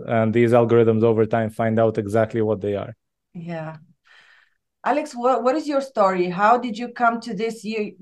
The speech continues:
Speaker 2: you're, what I read from your profile is that you're a technical executive, previously worked in Silicon Valley. Now you're in Texas with your, um, new initiative that you started, Other Web. What brought you to this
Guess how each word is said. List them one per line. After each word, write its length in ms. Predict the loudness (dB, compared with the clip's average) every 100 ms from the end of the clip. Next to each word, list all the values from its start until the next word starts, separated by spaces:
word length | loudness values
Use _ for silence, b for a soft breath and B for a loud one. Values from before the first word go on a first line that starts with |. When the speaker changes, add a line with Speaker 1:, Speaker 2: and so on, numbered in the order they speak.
| -16
Speaker 2:
you're, 580 | -10 -6 -2 0 -2
what 200 | -2 2
I 120 | 4 4
read 260 | 4 0
from 160 | -4 -6
your 380 | -2 -2 -4 -10 _ _ _ -4
profile 360 | 0 4 4
is 120 | 4 -2
that 120 | -6
you're 320 | -4 -4 -4
a 100 | -4
technical 420 | -4 -4 -2 0
executive, 580 | 0 0 -2 -2 -6 -6
previously 460 | -2 0 0 -2 0
worked 360 | 2 0 -2
in 160 | -2 -2
Silicon 440 | -2 -4 -2 2
Valley. 460 | 6 6 6 0 0
Now 200 | 0 0
you're 240 | 0 -2
in 160 | -6 0
Texas 540 | 2 2 -4 -8 -6
with 140 | -6 -4
your, 420 | 0 0 0 -6 _ _ _ -6
um, 300 | -2 0 0
new 160 | 0
initiative 580 | 2 2 0 -4 -6 -4
that 180 | -4 -4
you 80 | -4
started, 560 | 2 2 4 0 -6 -16 _ _
Other 240 | 0 0 2
Web. 320 | 2 2 -2 _ _ _ -4
What 260 | 0 2
brought 260 | 6 6 6
you 140 | -6
to 100 | -6
this 400 | -4 -4 -4 -8